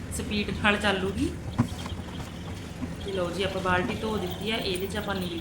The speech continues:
ਪਾ ਲਾਂਗੇ ਕਿਉਂਕਿ ਬਨੈਣਾ ਨੇ ਚਾਰ ਪੰਜ ਇਹਨਾਂ ਦੀਆਂ, ਤੇ ਫਿਰ ਉਹਨਾਂ ਨੂੰ ਨੀਲ ਦੇ ਦਈਦਾ ਆ, ਕਿਉਂਕਿ ਪਸੀਨੇ ਨਾਲ ਪੀਲੀਆਂ ਜਿਹੀਆਂ ਹੋ ਜਾਂਦੀਆਂ ਨਾ ਕੰਮ ਕਰਦੇ ਆ, ਕਰਨ ਦੇ, ਅਹ, ਮਤਲਬ ਮਸ਼ੀਨ 'ਤੇ ਕੰਮ ਕਰਦੇ ਜਦੋਂ ਲੱਕੜਾਂ ਨੂੰ ਰੰਦਦੇ ਆ ਰੰਦੇ ਨਾਲ ਤੇ ਫਿਰ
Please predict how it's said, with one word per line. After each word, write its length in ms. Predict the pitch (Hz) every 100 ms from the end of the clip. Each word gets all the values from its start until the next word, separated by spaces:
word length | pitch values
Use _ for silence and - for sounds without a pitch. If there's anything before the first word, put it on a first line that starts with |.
| 175
ਪਾ 100 | 165
ਲਾਂਗੇ 260 | 165 196
ਕਿਉਂਕਿ 280 | 226 214 208
ਬਨੈਣਾ 460 | 190 185 170 170 170
ਨੇ 100 | 180
ਚਾਰ 280 | 180 175
ਪੰਜ 260 | 170 170 165
ਇਹਨਾਂ 180 | 165 190
ਦੀਆਂ, 220 | 208 226 - - - - - - - - -
ਤੇ 60 | 214
ਫਿਰ 160 | 208 196
ਉਹਨਾਂ 220 | 180 202
ਨੂੰ 140 | 220
ਨੀਲ 240 | 202 185 180
ਦੇ 160 | 175
ਦਈਦਾ 440 | 165 165 170 190 247
ਆ, 40 | - - - - -
ਕਿਉਂਕਿ 420 | 208 208 208 202 -
ਪਸੀਨੇ 300 | - 214 208
ਨਾਲ 120 | 208 202
ਪੀਲੀਆਂ 300 | 202 190 190
ਜਿਹੀਆਂ 180 | 208
ਹੋ 60 | 226
ਜਾਂਦੀਆਂ 380 | 190 175 175 220
ਨਾ 80 | 277
ਕੰਮ 300 | 208 185 185
ਕਰਦੇ 380 | 170 165 170
ਆ, 40 | 175 - - - - - - -
ਕਰਨ 240 | 196 190 185
ਦੇ, 140 | 190
ਅਹ, 360 | 180 185 185 180
ਮਤਲਬ 380 | 180 185 185 175 - -
ਮਸ਼ੀਨ 540 | 180 202 190 185 180 180 180
'ਤੇ 120 | 185
ਕੰਮ 280 | 185 175 180
ਕਰਦੇ 260 | 180 165 175
ਜਦੋਂ 180 | 175
ਲੱਕੜਾਂ 360 | 175 170 196 208
ਨੂੰ 120 | 208
ਰੰਦਦੇ 440 | 190 170 165 165 175
ਆ 40 |
ਰੰਦੇ 280 | 175 170 170
ਨਾਲ 200 | 170 170
ਤੇ 140 | 170
ਫਿਰ 120 | 170